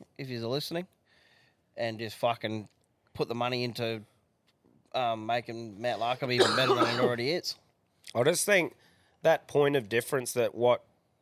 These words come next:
Speaker 2: kids or people from here aren't used to seeing, you know, like all the livestock and,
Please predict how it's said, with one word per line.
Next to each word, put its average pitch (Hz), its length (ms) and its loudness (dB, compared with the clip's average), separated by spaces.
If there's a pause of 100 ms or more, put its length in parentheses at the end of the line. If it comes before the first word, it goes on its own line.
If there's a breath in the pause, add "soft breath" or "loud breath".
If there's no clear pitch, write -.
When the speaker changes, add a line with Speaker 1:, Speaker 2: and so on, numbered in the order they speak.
(160)
Speaker 2:
kids 131 340 0
or 110 160 2
people 127 380 0
from 110 180 -4
here 113 240 4
aren't 110 180 2
used 113 200 -2
to 110 80 -4
seeing, 107 540 0
you 110 120 -6
know, 104 160 0
like 135 180 0
all 160 180 4
the 131 80 2
livestock 107 680 0
and, 95 280 -6